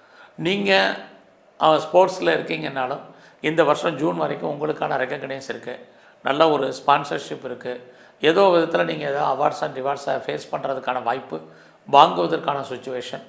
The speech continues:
உங்களுக்கு நல்லா இருக்கு. ஒருவேளை நீங்க அரசியல்ல இருக்கீங்க அப்படின்னா, உங்களுடைய அரசியல் வாழ்க்கை ஜூனுக்கு அப்புறம் நல்லா இருக்கும். எதிரிகளை வெற்றி கொள்வதற்கான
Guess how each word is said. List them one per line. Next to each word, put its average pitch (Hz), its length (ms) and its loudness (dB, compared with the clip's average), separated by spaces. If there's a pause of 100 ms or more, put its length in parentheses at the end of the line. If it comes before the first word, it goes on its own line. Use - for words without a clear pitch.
உங்களுக்கு 127 320 -6
நல்லா 123 260 0
இருக்கு. 120 300 -6 (460)
ஒருவேளை 180 320 6
நீங்க 165 500 0 (180)
அரசியல்ல 151 600 4
இருக்கீங்க 139 440 -6
அப்படின்னா, 123 400 -10 (400)
உங்களுடைய 147 380 6
அரசியல் 175 260 0
வாழ்க்கை 147 420 -2
ஜூனுக்கு 160 320 -6
அப்புறம் 139 500 -2
நல்லா 135 220 0
இருக்கும். 143 320 0
எதிரிகளை 151 460 -2
வெற்றி 131 300 -6
கொள்வதற்கான 135 760 -6